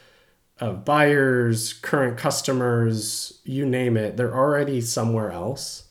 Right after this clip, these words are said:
Uh, and, you know, I'm in the very small group of five community builders. We, <laughs> we're, like,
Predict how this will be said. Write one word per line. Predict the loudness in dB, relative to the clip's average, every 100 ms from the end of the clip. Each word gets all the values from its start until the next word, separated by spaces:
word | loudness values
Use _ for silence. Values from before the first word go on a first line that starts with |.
| _ _ _ _ _ _ -4
Uh, | -2 0 -2 -6 -6
and, | -4 -4 -4 -4 -4 -8 -18 _ -8
you | -6
know, | -4
I'm | -2 0
in | -2
the |
very | -2 -2 -2
small | -4 -4 -4 -2
group | -6 -6
of | -10
five | -8 -6 -4 -6 -8
community | -6 -4 -4 -6
builders. | -4 -4 -4 -4 -6
We, | -8 -10 -16 _
<laughs> | -20 -20 2
we're, | 2
like, | 2